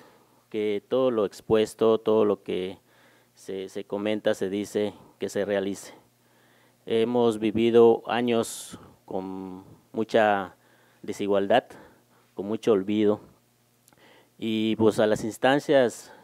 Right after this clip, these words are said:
que están ahora sí, eh, este, envueltas en este, en este tema de, de vulnerabilidad social, que en realidad, eh, se lleva a cabo los programas que ejercen.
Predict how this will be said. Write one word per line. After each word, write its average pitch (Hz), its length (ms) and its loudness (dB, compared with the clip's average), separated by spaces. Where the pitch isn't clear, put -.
que 107 80 -12
están 117 580 -6
ahora 113 180 -4
sí, 113 420 -10
eh, 98 380 -8
este, 101 420 -14
envueltas 120 520 -2
en 110 120 2
este, 113 520 2
en 107 100 -6
este 113 220 -6
tema 113 380 2
de, 98 220 -2
de 101 180 -2
vulnerabilidad 101 920 -2
social, 104 460 -6
que 113 80 -6
en 104 60 -4
realidad, 113 380 2
eh, 107 280 -4
se - 140 -8
lleva 127 200 0
a - 20 0
cabo 113 380 0
los 98 140 -10
programas 101 440 -6
que 92 100 -12
ejercen. - 400 -16